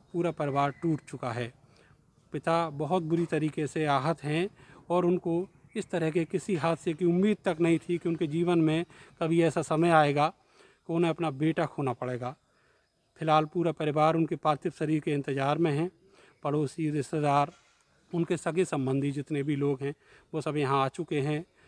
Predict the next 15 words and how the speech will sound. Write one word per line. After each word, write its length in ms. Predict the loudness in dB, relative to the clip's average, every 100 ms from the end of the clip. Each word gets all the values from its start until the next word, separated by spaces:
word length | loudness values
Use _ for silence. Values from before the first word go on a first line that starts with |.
| _ _ -4
मेरे 120 | -4
पीछे 520 | -2 -2 0 0 2
आप 200 | 2 0
जो 140 | 0 0
घर 200 | 0 0
देख 240 | 0 0
रहे 220 | 0 0 2
हैं, 200 | 2 2
ये 180 | 2
अभिनव 340 | 0 0 0 -2
चौधरी 360 | -2 -4 0 0
का 140 | 0
ही 160 | -2 -2
घर 180 | 0 -2
है 160 | -4